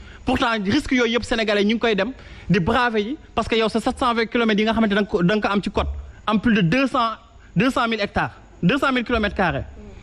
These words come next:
de terre culti-, cultivable, mais jamono ji li nga ci am sax matatu cinquante mille kilomètres carrés. Parce que jël nga jox ko ay Indien, ñii nga jox ko ay Chinois, ñii nga jox ay Indien. Léegi yow situation boobu, ñeneen ñu fi def lu ñuy def?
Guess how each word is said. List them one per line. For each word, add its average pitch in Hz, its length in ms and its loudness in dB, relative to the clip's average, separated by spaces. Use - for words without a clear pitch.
de 185 140 2
terre 202 300 -2
culti-, 180 300 -2
cultivable, 156 540 0
mais 190 200 2
jamono 202 260 2
ji 180 400 2
li 185 120 4
nga 208 60 2
ci 214 140 -2
am 185 160 0
sax 208 120 2
matatu 185 360 2
cinquante 175 360 4
mille 165 160 4
kilomètres 151 280 0
carrés. 127 240 0
Parce 202 140 -2
que 214 120 2
jël 202 140 2
nga 202 120 0
jox 185 100 -2
ko 220 60 0
ay 180 160 0
Indien, 190 420 2
ñii 190 140 4
nga 196 120 2
jox 190 100 0
ko - 80 -2
ay 180 80 0
Chinois, 185 320 2
ñii 196 120 4
nga 180 100 4
jox 175 140 0
ay 170 160 2
Indien. 151 100 4
Léegi 226 240 2
yow 214 100 4
situation 220 460 0
boobu, 147 320 0
ñeneen 240 260 2
ñu 226 60 2
fi 202 60 -2
def 190 100 4
lu 233 80 4
ñuy 269 100 4
def? 294 140 0